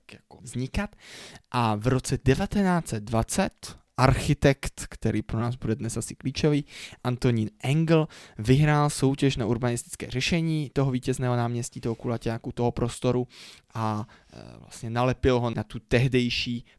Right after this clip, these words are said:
plánovanou šachovnicovou výstavbu, eh, v Dejvicích. Právě proto vlastně kulaťák není celý kulatý, je to taková podkova, protože se musel nalepit, eh, na tu vlastně už předudělanou, eh, mřížku, eh,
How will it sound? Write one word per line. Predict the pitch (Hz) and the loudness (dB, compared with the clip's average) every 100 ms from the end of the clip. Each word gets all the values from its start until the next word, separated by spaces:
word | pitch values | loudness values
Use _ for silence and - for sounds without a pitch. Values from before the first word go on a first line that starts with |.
| _ | _
plánovanou | 113 110 113 117 113 113 113 110 110 113 - - _ - | 0 2 0 -2 -4 -6 -4 -2 -2 -4 -8 -20 _ -12
šachovnicovou | - 123 - 135 127 120 131 120 117 | -2 -2 2 2 2 2 4 6 4
výstavbu, | 107 104 - 113 110 120 113 117 - | 2 -4 -2 -2 -2 0 2 2 -2
eh, | - - - 107 104 104 104 104 | -14 -20 -14 -6 -4 -2 -2 -2
v | 104 107 | -4 -2
Dejvicích. | 110 104 110 104 - - | 0 0 -2 -6 -10 -2
Právě | 110 113 117 | 0 2 2
proto | - 127 127 120 | 4 2 4 0
vlastně | 110 - 113 | -2 -8 -8
kulaťák | - 113 - 120 110 | -4 -4 -4 -4 -2
není | 123 165 | 0 0
celý | - 135 127 | 0 -2 -2
kulatý, | 123 123 - 117 | -2 -6 -4 -4
je | 113 | -4
to | |
taková | - 117 110 | -6 -6 -6
podkova, | - - - 117 110 | -6 -8 -4 -4 -4
protože | - - 113 | -8 -10 -12
se | 117 113 | -8 -6
musel | 120 - 120 117 | -4 -4 -6 -6
nalepit, | 113 117 - 117 - - - - - | -6 -6 -6 -8 -8 -20 -20 -20 -10
eh, | 107 104 | -4 -4
na | 101 107 | -4 -6
tu | 113 | -4
vlastně | 107 - 107 | -4 -4 -4
už | 104 | -6
předudělanou, | - - 127 - - 123 117 110 113 107 117 117 - - - - | -4 0 0 -2 -4 -2 2 2 2 -2 -6 -10 -14 -20 -20 -10
eh, | 110 | -6
mřížku, | 110 117 120 113 - - 110 - _ _ _ _ | -4 -2 -2 -4 -6 -4 -6 -6 _ _ _ _
eh, | - | -12